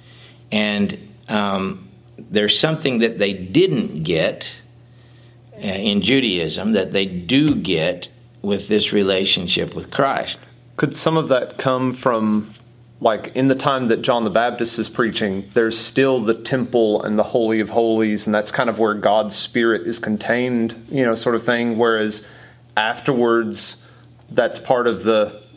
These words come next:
Speaker 2: it's all been let loose, so to say.
Speaker 1: Yeah. Um, kinda, but
Speaker 2: Maybe.
Speaker 1: um,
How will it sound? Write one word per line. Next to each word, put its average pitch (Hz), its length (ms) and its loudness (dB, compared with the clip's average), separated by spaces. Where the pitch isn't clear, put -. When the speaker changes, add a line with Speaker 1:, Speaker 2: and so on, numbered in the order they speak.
Speaker 2:
it's 117 160 -4
all 113 180 2
been 110 220 2
let 117 200 2
loose, 123 280 2
so - 220 -2
to 92 80 -2
say. 78 360 -2
Speaker 1:
Yeah. 107 440 -2
Um, 107 580 -2
kinda, 117 600 0
but 107 160 2
Speaker 2:
Maybe. 123 380 0
Speaker 1:
um, 98 520 -2